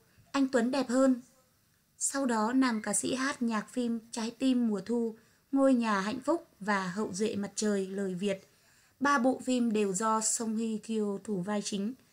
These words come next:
có lượng khán giả theo dõi ở Việt Nam lớn. Xuyên suốt live show, Hà Anh Tuấn biến hóa nhiều phong cách, từ pop ballad đến rock.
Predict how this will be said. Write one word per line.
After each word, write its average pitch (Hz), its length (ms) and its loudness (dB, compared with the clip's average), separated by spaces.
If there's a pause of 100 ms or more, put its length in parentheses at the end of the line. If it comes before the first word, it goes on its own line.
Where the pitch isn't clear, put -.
(460)
có 214 200 0
lượng 262 360 2
khán 202 240 -6
giả 220 220 -4
theo 202 220 -8
dõi 208 240 -6
ở 254 80 0
Việt 185 220 -4
Nam 208 340 -2
lớn. 196 280 -6 (1400)
Xuyên 247 280 0
suốt 269 240 2 (160)
live 214 320 -2
show, 208 420 0 (180)
Hà 240 200 -2
Anh 226 180 0
Tuấn 226 300 0
biến 226 200 2
hóa 226 220 -4
nhiều 240 240 2
phong 220 200 -6
cách, 285 220 -2 (460)
từ 208 160 0 (100)
pop 240 240 2
ballad 226 340 0 (520)
đến 214 220 0
rock. 302 260 -2